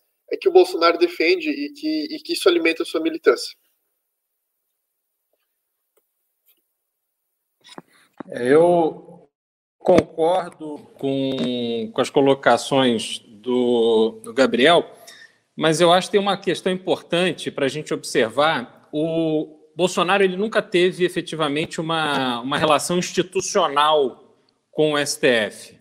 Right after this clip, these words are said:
Speaker 2: né? Se a gente lembrar naquela marcha com os empresários até o S T F, enfim,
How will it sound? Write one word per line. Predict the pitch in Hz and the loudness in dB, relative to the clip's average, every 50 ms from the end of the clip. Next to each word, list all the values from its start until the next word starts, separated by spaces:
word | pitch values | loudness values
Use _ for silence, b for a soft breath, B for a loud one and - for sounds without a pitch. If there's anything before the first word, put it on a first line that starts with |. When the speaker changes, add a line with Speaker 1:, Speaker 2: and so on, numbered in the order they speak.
| _ _ - | _ _ -14
Speaker 2:
né? | 120 127 156 165 | -10 -8 -8 -6
Se | 147 - - | -6 -6 -6
a | 123 | -6
gente | 113 143 147 - - | -6 -6 -10 -8 -6
lembrar | 156 151 143 127 131 139 139 127 127 - b b b b b b b b - | -4 -4 0 0 2 4 2 2 0 -4 b b b b b b b b -10
naquela | 123 110 - 147 139 139 147 120 | -10 -6 -2 0 2 4 2 2
marcha | 117 131 143 147 139 - - - 127 113 | 2 0 -2 -2 -4 -6 -6 -6 -6 -6
com | - - 131 127 | -4 -6 -6 -4
os | 120 113 | -4 -4
empresários | 135 135 135 127 120 107 110 131 135 139 127 117 107 | -6 -6 -2 -2 -2 0 2 2 2 2 2 0 -2
até | 113 110 - 127 | -4 -4 -2 -2
o | 117 120 | -2 -2
S | 123 110 - - | -2 -4 -4 -6
T | - | -6
F, | - 117 139 160 156 139 127 - - 127 | -2 2 4 4 4 4 2 0 -8 -12
enfim, | 117 - - 143 131 127 - | -10 -8 -6 -6 -6 -6 -8